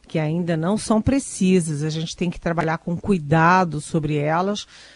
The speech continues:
mas as informações são de que foram em alvos,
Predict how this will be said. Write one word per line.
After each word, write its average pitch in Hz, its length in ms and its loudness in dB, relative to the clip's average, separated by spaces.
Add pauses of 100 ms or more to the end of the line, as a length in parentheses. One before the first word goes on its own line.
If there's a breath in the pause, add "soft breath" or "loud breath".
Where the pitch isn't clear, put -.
(160 loud breath)
mas 175 340 0
as 175 160 -2
informações 185 800 -2
são 185 320 0
de 175 160 -4
que - 140 -8
foram 165 400 -2
em 160 100 -6
alvos, 151 540 -4